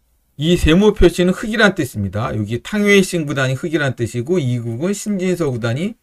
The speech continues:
흑이란 뜻이에요. 요거는, 예, 불계승 그런 거와 관계가 없습니다.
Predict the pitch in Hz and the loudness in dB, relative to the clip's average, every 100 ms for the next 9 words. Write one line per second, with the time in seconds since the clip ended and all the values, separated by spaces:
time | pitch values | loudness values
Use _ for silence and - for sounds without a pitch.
0 | _ _ 175 170 135 117 101 - 95 104 | _ _ -4 -2 -2 -4 -8 -8 -10 -10
1 | - _ _ - 147 160 180 220 175 117 | -14 _ _ -2 2 4 4 2 -2 -2
2 | 110 - 143 143 156 139 - 127 120 139 | -2 -2 -2 2 0 0 -4 -2 -2 -2
3 | 113 101 104 90 - 80 - | -4 -6 -6 -8 -14 -20 -20